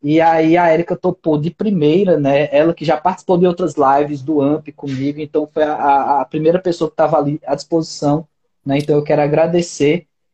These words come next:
e, e convidar vocês, né, pra ficarem ligados nas nossas redes sociais, seguir o arroba Somos Amp pra saber o que é que vai acontecer no próximo sábado, se vai ser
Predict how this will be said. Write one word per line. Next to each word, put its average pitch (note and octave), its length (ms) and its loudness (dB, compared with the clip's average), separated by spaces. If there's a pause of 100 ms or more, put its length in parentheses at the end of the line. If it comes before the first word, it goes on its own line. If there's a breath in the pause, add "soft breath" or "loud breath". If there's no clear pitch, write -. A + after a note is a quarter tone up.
(100)
e, D3 800 4
e D3+ 160 2
convidar F#3 520 0
vocês, G3+ 760 0 (300)
né, D3 260 0
pra E3+ 180 -2
ficarem F#3+ 400 -2
ligados F3+ 360 0
nas F3 140 0
nossas E3+ 280 -4
redes E3 200 -4
sociais, C3+ 540 -2
seguir F#3 500 -2
o G3 80 4
arroba E3 340 2
Somos F#3 500 -2
Amp D3+ 300 0 (440)
pra E3+ 120 0
saber F3 300 2
o E3 60 2
que F#3+ 120 -2
é A3+ 60 2
que A#3 100 -8
vai G#3+ 100 2
acontecer F#3+ 300 -4
no F3+ 100 0
próximo F3 360 -2
sábado, D#3 400 0
se - 120 -10
vai D#3+ 140 0
ser D3+ 240 -6